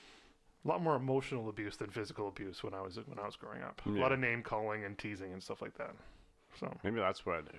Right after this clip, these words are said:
Speaker 2: where it came from. They're like, "Oh, we can't physically hit each other now, so we just need to call each other names 'cause you can't prove it."
Speaker 1: <laughs>
Speaker 2: Uh,
Speaker 1: Yeah.
Speaker 2: but yeah, like, but then, like, that whole conversation too, when they show up and it's like, "Well, you just tell me,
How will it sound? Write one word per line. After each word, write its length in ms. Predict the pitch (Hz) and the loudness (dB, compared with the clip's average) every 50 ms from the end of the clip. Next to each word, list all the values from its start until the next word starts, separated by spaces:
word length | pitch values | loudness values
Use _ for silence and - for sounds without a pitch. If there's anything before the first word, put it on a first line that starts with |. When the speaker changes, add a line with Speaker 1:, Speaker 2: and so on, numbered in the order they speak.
| 90 | -6
Speaker 2:
where 140 | 92 90 90 85 | 0 0 0 0
it 80 | 82 | 2
came 220 | - 85 85 87 80 | 0 0 0 0 0
from. 240 | - 82 73 78 | 0 -2 -2 0
They're 80 | 78 80 | 0 0
like, 140 | 82 87 98 | 0 4 6
"Oh, 200 | 123 139 123 104 | 8 10 10 8
we 60 | 110 | 6
can't 280 | - - 143 131 - - | 6 6 6 6 6 4
physically 400 | - 143 127 127 - 135 123 107 | 2 2 2 4 6 6 8 8
hit 140 | 131 143 | 8 8
each 180 | 135 117 - - | 8 6 6 6
other 180 | 110 104 101 95 | 6 8 8 6
now, 240 | 101 101 104 107 107 | 8 8 10 8 8
so 120 | - 113 | 8 4
we 60 | 107 | 2
just 160 | 101 101 - 202 | 2 2 2 2
need 100 | 131 117 | 4 4
to 80 | 226 - | 4 8
call 200 | - 131 123 117 | 8 10 10 8
each 120 | 117 - | 8 6
other 160 | 143 127 113 110 | 6 6 6 6
names 380 | 110 117 127 123 117 107 98 | 6 8 8 8 8 6 2
'cause 100 | - - | -2 -6
you 60 | 101 | -2
can't 260 | - - 123 113 - - | 2 4 4 4 6 8
prove 240 | 135 143 139 117 | 8 10 10 10
it." 140 | 107 98 - - - - - - | 6 4 4 2 -6 -4 -4 -4
Speaker 1:
<laughs> 60 | - - - - - - - - - - - - - - - - - - - - - - - - - - | -4 -4 -8 -10 -10 -12 -18 -20 -20 -20 -20 -20 -18 -10 -8 -6 -6 -6 -6 -8 -10 -12 -12 -14 -4 0
Speaker 2:
Uh, 80 | 95 92 | 2 4
Speaker 1:
Yeah. 220 | 90 87 85 85 - - | 4 4 2 2 2 2
Speaker 2:
but 80 | 131 180 | 6 6
yeah, 180 | 233 247 175 | 8 10 10
like, 220 | 120 123 127 127 - - - - - - - - - - - - - - 202 220 - _ _ _ | 10 8 6 4 2 -4 -6 -6 -6 -4 -6 -6 -6 -6 -8 -8 -8 -8 -10 -12 -12 _ _ _
but 80 | - 208 | 4 6
then, 220 | 226 240 254 262 | 6 8 6 6
like, 160 | 285 294 262 | 4 2 4
that 160 | - 277 254 240 | 6 6 6 8
whole 680 | 247 269 262 254 247 240 240 233 226 220 220 208 196 - | 8 6 8 8 8 8 6 6 6 6 6 4 4 4
conversation 600 | - 202 190 190 170 - 190 190 175 - 175 165 | 4 4 4 4 4 4 4 4 4 2 0 2
too, 240 | - 185 185 175 | 4 4 6 8
when 220 | 151 135 123 117 117 | 8 8 6 6 6
they 80 | 113 | 4
show 240 | 110 - - 123 120 | 4 4 6 6 6
up 80 | 120 120 | 6 6
and 100 | 117 110 | 4 2
it's 100 | 107 101 | 4 4
like, 140 | 98 90 - | 4 4 6
"Well, 440 | 107 127 139 135 123 113 95 - - - - - - - - _ - - | 8 10 12 12 12 12 10 8 2 -8 -18 -20 -20 -20 -20 _ -10 0
you 120 | - 143 156 | 0 2 4
just 160 | 151 156 - | 4 2 6
tell 160 | - 170 170 | 8 8 10
me, 220 | 165 156 151 151 | 10 10 8 6